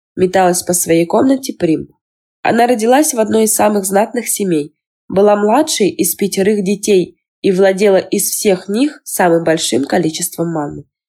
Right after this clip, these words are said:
Её дар был разбужен два года назад,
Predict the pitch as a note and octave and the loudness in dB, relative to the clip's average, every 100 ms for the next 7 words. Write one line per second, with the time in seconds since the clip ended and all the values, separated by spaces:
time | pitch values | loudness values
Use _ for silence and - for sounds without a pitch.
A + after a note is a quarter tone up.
0 | _ _ - G3 G#3 G3 B3+ D4+ C#4 A3+ | _ _ -2 2 2 4 2 2 0 2
1 | G3 F#3 F3 A#3 C4 A#3 F3+ F#3 F#3+ F#3+ | 2 0 -2 -2 -2 -2 0 0 2 0
2 | F3+ F#3 F#3+ F#3 D#3 - | 0 0 0 0 -2 -4